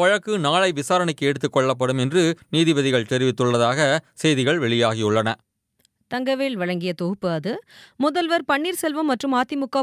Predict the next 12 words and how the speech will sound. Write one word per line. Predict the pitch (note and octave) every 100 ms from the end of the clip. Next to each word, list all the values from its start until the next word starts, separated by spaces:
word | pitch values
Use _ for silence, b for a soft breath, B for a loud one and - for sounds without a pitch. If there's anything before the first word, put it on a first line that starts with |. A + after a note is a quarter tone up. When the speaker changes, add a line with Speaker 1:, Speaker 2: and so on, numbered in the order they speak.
| A3+
Speaker 2:
பொதுச் | A3+ C4
செயலாளர் | B3 A#3 G#3+ A3+ G#3+
சசிகலா | G#3+ A#3+ A#3+ A#3+ G3
ஆளுநரை | A3+ A#3+ A3 G#3+
சந்தித்தது | G#3 G3+ G3+ G3 F3+
குறித்து | F3 F#3 -
கேட்டோம். | E3 A3+ F4+ B B D4
தற்போதைய | D#4+ A4 G#4+ D#4
நிலவரம் | B3+ C4+ C#4+ C#4+ A3
என்ன | B3+ C4+ A3
என்பது | A3 G3+
குறித்து | G3+ G#3